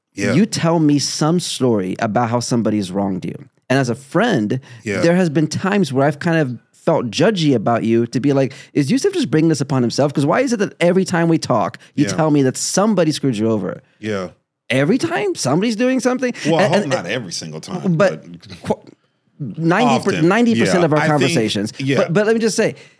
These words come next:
Speaker 2: and then I started to think, "Whoa, wait a minute. Maybe it's because, like that old saying, that God gives the, the, the hardest battles to, to the soldiers that can handle it."
Speaker 1: Yeah.
Speaker 2: Not just that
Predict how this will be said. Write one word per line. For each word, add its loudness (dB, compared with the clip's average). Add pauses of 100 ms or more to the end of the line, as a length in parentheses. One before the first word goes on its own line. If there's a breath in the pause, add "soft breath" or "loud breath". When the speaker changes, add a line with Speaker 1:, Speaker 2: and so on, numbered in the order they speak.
(580 soft breath)
Speaker 2:
and 4
then 4
I 4
started 2
to 2
think, 0 (440)
"Whoa, 0
wait 4
a 4
minute. 2 (380 soft breath)
Maybe 4
it's 0
because, 0
like 0
that 2
old 2
saying, 0
that -2
God 0
gives 0
the, 2
the, 0
the -2
hardest 0
battles 0
to, -2 (100)
to -2
the -2 (300)
soldiers 0
that 0
can -6
handle 2
it." -4 (180)
Speaker 1:
Yeah. -2 (160)
Speaker 2:
Not 4
just -6
that 0